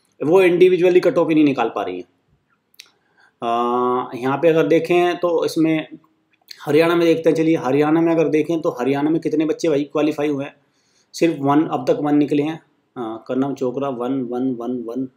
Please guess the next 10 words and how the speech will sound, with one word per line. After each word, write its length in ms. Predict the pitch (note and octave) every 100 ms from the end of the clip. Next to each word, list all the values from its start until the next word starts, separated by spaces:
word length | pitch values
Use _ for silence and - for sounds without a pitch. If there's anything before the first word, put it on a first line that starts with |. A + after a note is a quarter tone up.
| _ -
और 460 | G#2+ A2 B2 D3 -
ये 180 | A2 A2+
वन, 200 | G2+ F2+ _ _ _ _ _ _ _ _
अभी 520 | A2+ G2+ G2+ C3 C3+ D3+ A2
हरियाणा 300 | G#2+ A2 B2
में 120 | B2+
टू, 420 | - B2+ C#3 - - _ _ -
हरियाणा 240 | A#2+ C3
में 100 | D3
न-, 200 | B2+ C3